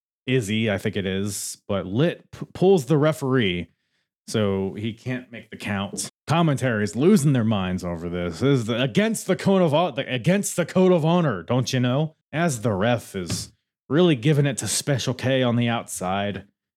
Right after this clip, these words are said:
in comes Izzy with a belt shot to Trent.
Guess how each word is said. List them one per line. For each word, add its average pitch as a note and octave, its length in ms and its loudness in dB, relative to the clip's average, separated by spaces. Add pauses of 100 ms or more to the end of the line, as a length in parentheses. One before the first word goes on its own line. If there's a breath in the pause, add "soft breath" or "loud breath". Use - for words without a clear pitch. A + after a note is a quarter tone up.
(160)
in G#3+ 300 2
comes G#3 340 2
Izzy D3+ 520 2 (140)
with D3+ 240 0
a C#3+ 340 2
belt G3+ 440 0
shot C#3+ 540 -4 (180)
to D3 140 -4
Trent. F#3 640 0